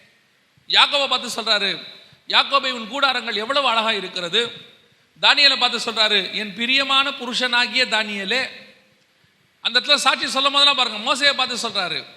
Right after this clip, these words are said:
"ஒரு முகமுகமாய் நான் பேசுகிறேன், நண்பனோடு கூட பேசுகிறதை போசி-,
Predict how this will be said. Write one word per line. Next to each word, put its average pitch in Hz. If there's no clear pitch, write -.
"ஒரு 214
முகமுகமாய் 285
நான் 208
பேசுகிறேன், 202
நண்பனோடு 247
கூட 240
பேசுகிறதை 208
போசி-, 190